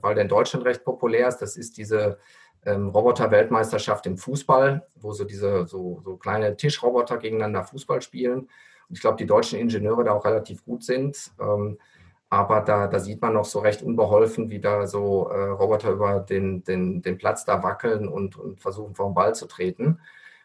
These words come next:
Ähm, aber das ging weit über Fußball hinaus, eben auch, ähm, ob das jetzt Hockey, Cricket, äh, Gewichtheben, äh, was auch immer war. Das heißt, es gibt schon eine relativ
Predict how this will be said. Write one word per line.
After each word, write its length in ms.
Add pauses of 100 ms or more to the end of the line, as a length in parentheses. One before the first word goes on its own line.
(140)
Ähm, 380
aber 180
das 140
ging 240
weit 380
über 200
Fußball 400
hinaus, 540
eben 380
auch, 380 (160)
ähm, 220
ob 80
das 160
jetzt 200
Hockey, 460
Cricket, 880
äh, 320
Gewichtheben, 1040
äh, 220
was 200
auch 120
immer 260
war. 340 (460)
Das 180
heißt, 300
es 140
gibt 280
schon 320
eine 240
relativ 720